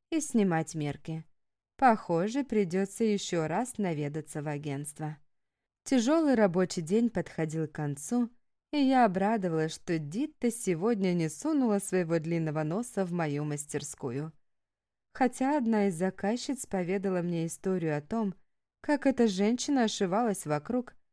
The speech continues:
и пристально разглядывала мою витрину снаружи. Вот же неугомонная. Ну ничего,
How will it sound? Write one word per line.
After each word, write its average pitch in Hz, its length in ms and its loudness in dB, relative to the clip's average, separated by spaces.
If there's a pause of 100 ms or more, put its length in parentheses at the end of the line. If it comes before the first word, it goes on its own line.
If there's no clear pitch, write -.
(360)
и 285 100 4
пристально 247 680 2
разглядывала 180 680 -2
мою 156 260 -2
витрину 151 440 -4
снаружи. 147 640 -6 (560)
Вот 196 360 2
же 254 160 2
неугомонная. 247 840 2 (680)
Ну 294 180 6
ничего, 156 640 0